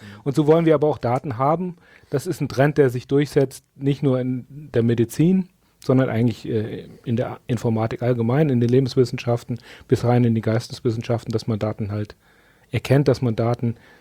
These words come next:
so aufbereiten soll, dass sie halt nicht nur für ein Projekt da sind und danach im Prinzip keiner mehr was damit anfangen kann,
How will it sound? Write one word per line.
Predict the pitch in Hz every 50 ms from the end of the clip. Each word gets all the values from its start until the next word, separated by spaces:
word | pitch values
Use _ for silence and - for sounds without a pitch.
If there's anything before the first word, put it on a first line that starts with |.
| _ _ _ _
so | - - 139 156
aufbereiten | 143 139 139 - - 123 117 123 127 123 131
soll, | 120 123 123 120
dass | 123 117 -
sie | 120 123
halt | 127 117
nicht | 131 123 -
nur | 139 120
für | - 127 131
ein | 120 120 123
Projekt | - 120 113 120 120 - -
da | 113 110 113 123
sind | 120 - 123 123
und | 113 107
danach | 117 113 113 113 113 -
im | 131 117
Prinzip | - - 110 - - 110 -
keiner | - 117 117 117 113
mehr | 110 107
was | 107 107 -
damit | - 110 113 107
anfangen | 110 110 101 - 110 101 98
kann, | - - 110 101